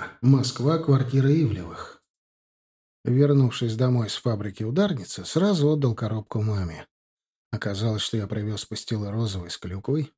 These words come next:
пастилы белый, зефир белый, зефир розовый, зефир в шоколаде.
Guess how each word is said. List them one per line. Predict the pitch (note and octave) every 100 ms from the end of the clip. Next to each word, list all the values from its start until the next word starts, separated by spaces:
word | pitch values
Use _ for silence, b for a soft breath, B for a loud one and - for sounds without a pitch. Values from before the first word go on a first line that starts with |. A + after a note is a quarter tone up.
| _ -
пастилы | - - G3+ F3+
белый, | F2+ G2+ D#3 F3 -
зефир | A#2+ A#2 B2 B2+ G2
белый, | F#2 D3 F3 C#3
зефир | A#2 - B2 G2+
розовый, | D3+ G3 F3 D#3+
зефир | A#2+ G#2+ A#2+ A#2
в |
шоколаде. | - A2+ A2+ A2+ G#2 F2